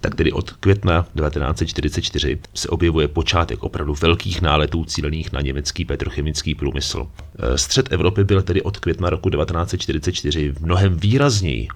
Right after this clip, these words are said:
ohrožen možností silných náletů, protože zde existovala opravdu velká koncentrace petrochemických nebo přidružených závodů, které byly nutné pro získávání paliva. V této doby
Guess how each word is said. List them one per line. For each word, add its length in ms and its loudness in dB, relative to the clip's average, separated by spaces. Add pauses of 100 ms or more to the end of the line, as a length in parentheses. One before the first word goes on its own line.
ohrožen 520 2
možností 760 0
silných 540 4
náletů, 460 0
protože 500 -2
zde 120 0
existovala 840 0 (320)
opravdu 320 0
velká 420 2
koncentrace 840 -2 (200)
petrochemických 840 -4
nebo 220 -2 (120)
přidružených 600 -2
závodů, 480 0
které 380 -2
byly 180 0
nutné 420 -4
pro 220 -2 (120)
získávání 680 -2
paliva. 380 -2 (680)
V 40 -20
této 280 2
doby 380 2